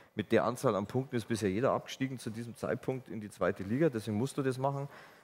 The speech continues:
Klar könnte man jetzt auch immer wieder das Romantische aufmachen und sagen, rechnerisch ist noch alles möglich, aber ich glaube, man sollte eher den,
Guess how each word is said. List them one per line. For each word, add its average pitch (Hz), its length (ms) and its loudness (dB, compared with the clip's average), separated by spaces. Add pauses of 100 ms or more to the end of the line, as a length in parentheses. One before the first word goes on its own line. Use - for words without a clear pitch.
Klar 117 200 6
könnte 131 260 0
man 131 80 6
jetzt 123 120 2
auch 127 60 8
immer 131 260 4
wieder 123 200 4
das 107 180 -2
Romantische 104 500 2
aufmachen 123 360 2
und 110 100 -2
sagen, 110 160 0
rechnerisch 117 420 0
ist 113 120 -2
noch 107 140 2
alles 101 200 0
möglich, 127 400 0 (360)
aber 101 120 -2
ich 107 80 -4
glaube, 117 300 2
man 117 80 4
sollte 123 260 0
eher 117 160 4
den, 110 280 0